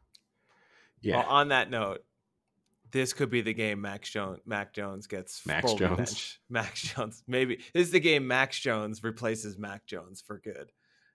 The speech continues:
Speaker 2: Um, he has been <laughs> benched twice already in games, so I can't say it's the first time he's gonna be benched, but this could be the time he is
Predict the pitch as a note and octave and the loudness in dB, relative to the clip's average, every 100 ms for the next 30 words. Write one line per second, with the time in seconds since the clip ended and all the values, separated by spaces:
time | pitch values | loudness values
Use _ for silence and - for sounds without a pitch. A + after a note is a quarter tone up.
0 | _ - G#2+ G2 G2 G#2 A2 B2 A#2+ C3 | _ -8 -4 -2 -4 -10 -10 -6 4 6
1 | C#3 B2+ C3+ B2+ A#2 C#3 C#3 - - B2 | 6 2 -6 -6 -4 -4 -4 -8 -4 0
2 | A2+ A#2 G#2+ G2+ G#2 - G#2 G#2 G#2 G2 | 0 0 -2 -4 -8 -8 -8 -8 -10 -10
3 | G2 - G2 G2 G#2+ A2 A2+ - A2 G#2 | -14 -8 -6 -6 -10 -6 -6 -6 -6 -6
4 | - G#2+ A2+ A#2+ G#2+ G2 G#2 G2 G2 A2+ | -8 -12 -10 -8 -10 -10 -12 -12 -8 -6
5 | G2+ - - _ _ _ - - B2 B2+ | -6 -8 -14 _ _ _ -16 -6 -6 -4
6 | A#2+ A2+ G#2+ A2 G#2+ A2 G#2 G2+ G#2 G2 | -2 -2 -2 -6 -6 -4 -4 -6 -8 -8
7 | F#2 - | -8 -12